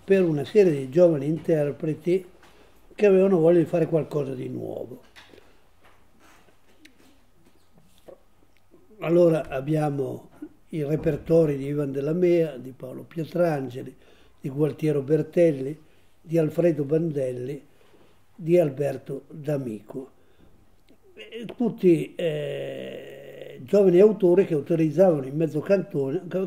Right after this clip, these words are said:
can-, canzone per parlare della realtà di quegli anni.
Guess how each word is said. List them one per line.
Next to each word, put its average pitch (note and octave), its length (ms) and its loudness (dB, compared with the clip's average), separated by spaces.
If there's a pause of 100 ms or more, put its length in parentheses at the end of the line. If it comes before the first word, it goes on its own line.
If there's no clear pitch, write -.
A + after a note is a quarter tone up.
can-, F#3 260 -2
canzone D3+ 500 -2
per C3+ 200 -2
parlare C#3+ 640 -2
della D#3 340 0
realtà C3 760 -8 (460)
di F#3+ 140 -8
quegli C#3+ 360 -4
anni. A1+ 460 -12